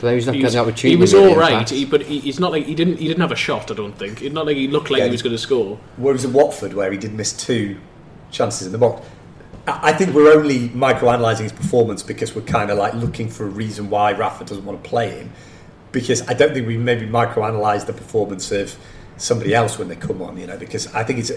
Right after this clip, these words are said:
Speaker 3: I think, I think basically Rafa, like, has created a situation now where it's impossible for Mitrovic because
Speaker 2: Yeah, it is.
Speaker 3: th-, th-, th-, there's now such a lightning conductor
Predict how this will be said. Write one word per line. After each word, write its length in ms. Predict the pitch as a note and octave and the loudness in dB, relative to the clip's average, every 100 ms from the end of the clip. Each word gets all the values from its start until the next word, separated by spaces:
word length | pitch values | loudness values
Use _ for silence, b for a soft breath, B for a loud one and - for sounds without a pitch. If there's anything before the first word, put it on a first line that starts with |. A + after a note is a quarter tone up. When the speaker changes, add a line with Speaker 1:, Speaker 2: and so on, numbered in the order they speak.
| D3+ | 0
Speaker 3:
I 180 | D3 - | 2 4
think, 220 | E3 - B B - - - - - | 2 -2 B B -20 -20 -20 -6 0
I 60 | |
think 200 | E3 D#3+ | 2 4
basically 360 | D3+ D3 - G#2+ | 4 4 2 -4
Rafa, 420 | A2+ - - A#2 | -2 -2 -2 0
like, 240 | G#2+ G#2 - - | 0 0 -6 -12
has 160 | - G2+ | -6 -6
created 500 | - A#2+ A#2+ A2+ G#2 | -4 0 0 0 -6
a 40 | |
situation 540 | G2 F#2 - F#2+ F2+ F2 | -8 -10 -8 -8 -8 -12
now 120 | F2 | -6
where 140 | F#2 | -6
it's 160 | F#2+ - | -6 -8
impossible 600 | A2 - A#2 - G#2+ F#2+ | -14 -6 -6 -4 -8 -10
for 120 | - | -12
Mitrovic 480 | - - - - - | -14 -14 -14 -16 -14
because 380 | G2 - F#2+ - | -10 -8 -10 -8
Speaker 2:
Yeah, 140 | G2 | -8
it 140 | F#2+ E2+ | -8 -12
is. 100 | - | -10
Speaker 3:
th-, 220 | B2+ B2+ | -10 -8
th-, 140 | B2+ B2+ | -8 -4
th-, 300 | C#3 D3 C#3 | -2 -2 2
there's 220 | C3+ B2 | 2 4
now 120 | C3+ | 2
such 220 | - - | 2 -2
a 40 | A#2+ | 0
lightning 560 | B2+ C3 A#2 A2+ G#2 | 2 2 0 -4 -6
conductor 680 | - G#2+ G2+ G2+ - F#2+ | -4 -4 -2 -6 -6 -8